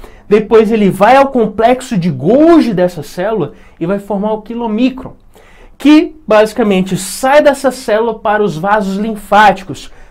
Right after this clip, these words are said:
faz todo o seu percurso até chegar do, desse vaso linfático até um vaso sanguíneo.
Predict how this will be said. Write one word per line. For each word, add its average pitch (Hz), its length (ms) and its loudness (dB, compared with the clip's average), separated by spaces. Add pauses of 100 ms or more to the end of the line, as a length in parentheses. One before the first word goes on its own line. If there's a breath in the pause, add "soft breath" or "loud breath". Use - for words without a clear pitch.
faz 170 320 -4
todo 330 520 2
o 294 40 0
seu 269 220 -2
percurso 247 880 -2 (240 loud breath)
até 202 480 -2
chegar 190 640 -4 (380 soft breath)
do, 143 500 -4
desse 156 380 -2
vaso 151 340 0
linfático 202 680 -2 (220 soft breath)
até 185 540 -4 (100)
um 196 160 -4
vaso 160 540 -2
sanguíneo. 117 680 -8